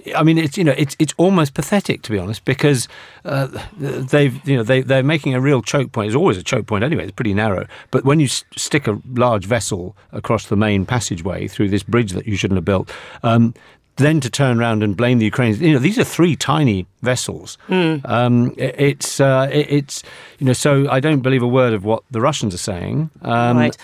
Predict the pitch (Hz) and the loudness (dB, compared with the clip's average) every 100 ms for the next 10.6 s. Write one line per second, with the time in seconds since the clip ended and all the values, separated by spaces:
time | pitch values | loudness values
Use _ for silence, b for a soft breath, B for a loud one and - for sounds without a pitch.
0 | B 127 127 131 151 117 147 170 131 98 | B 2 4 4 2 2 2 4 2 0
1 | 95 107 123 127 107 120 110 131 127 117 | -8 -8 -2 -2 -2 -8 0 2 2 -2
2 | 117 117 104 - 98 98 - - 214 190 | -2 -2 -2 -2 -4 -4 -4 -2 -2 -2
3 | 185 - 190 185 180 180 185 175 190 175 | -2 -2 -2 -2 -4 -8 -2 -2 -2 -6
4 | 170 156 165 156 151 147 151 170 156 B | -4 -4 0 0 0 0 -2 -2 -4 B
5 | B B - 190 180 - 226 - 190 196 | B B -2 0 0 -2 -4 -2 -2 -2
6 | 170 - 262 262 - 170 147 151 - 147 | -4 -2 2 2 2 -2 -2 -6 -4 -4
7 | - 147 143 220 269 165 170 139 120 120 | -4 -6 -6 -2 0 0 0 -2 -4 -10
8 | - B B B B 180 180 214 208 208 | -12 B B B B -4 0 0 0 -2
9 | - 185 185 175 - - 185 - - b | -2 0 0 -2 -8 -2 -2 -2 -14 b
10 | b - 170 175 156 151 | b -8 -4 0 0 -2